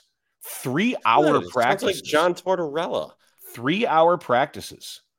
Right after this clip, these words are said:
Speaker 1: And
Speaker 2: Sounds like Torts. Uh, oh, have you seen the, uh, by the way, have you seen the, uh, Flyers day one of practice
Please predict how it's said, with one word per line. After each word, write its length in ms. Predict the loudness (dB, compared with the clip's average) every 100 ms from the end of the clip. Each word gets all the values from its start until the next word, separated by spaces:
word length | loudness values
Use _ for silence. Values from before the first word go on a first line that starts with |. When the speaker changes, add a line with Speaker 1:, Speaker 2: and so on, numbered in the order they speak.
| _ _ _ _ _
Speaker 1:
And 480 | -2 -2 -2 -2 -4
Speaker 2:
Sounds 140 | -4 -6
like 120 | -8
Torts. 560 | -8 -4 -4 -6 -16 -10
Uh, 400 | -6 -4 -4 -6 -2
oh, 160 | 0
have 180 | 0 -4
you 60 | -8
seen 260 | -8 -6
the, 140 | -4 -4
uh, 140 | -6
by 200 | -6 -4
the 80 | -2
way, 180 | -2 -4
have 120 | -6
you 60 | -10
seen 260 | -10 -8
the, 280 | -4 -4 -6 -14 _ _ _
uh, 300 | -10 -8 -10 -14 _
Flyers 680 | -20 -6 -2 0 0 -4 -6
day 200 | -6 -6
one 280 | -4 -6 -6
of 160 | -8
practice 800 | -6 -4 -2 -4 -6 -6 -8 -16